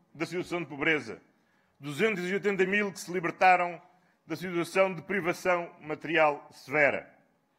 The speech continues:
Sabemos que desde que são medidos os índices de desigualdade nunca foram tão estreitos,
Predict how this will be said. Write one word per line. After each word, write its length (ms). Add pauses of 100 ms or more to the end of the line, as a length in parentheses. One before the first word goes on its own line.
(680)
Sabemos 460
que 100
desde 220
que 60
são 120
medidos 360
os 100
índices 240
de 60
desigualdade 600
nunca 320
foram 340
tão 300 (240)
estreitos, 480